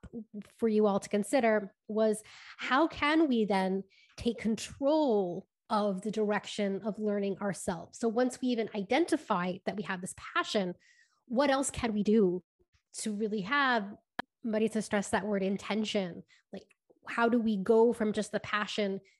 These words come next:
to the intention, the direction, the action to actually get in flow and make the most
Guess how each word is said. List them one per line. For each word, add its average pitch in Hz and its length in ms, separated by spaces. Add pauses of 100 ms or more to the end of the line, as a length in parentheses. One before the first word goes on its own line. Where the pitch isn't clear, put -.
to 226 400
the 196 440
intention, 202 720 (280)
the 214 100
direction, 196 680 (300)
the 226 180
action - 480 (360)
to - 180
actually 202 600 (360)
get 240 180
in 247 140
flow 208 680
and 196 560
make 214 380
the 220 80
most 196 500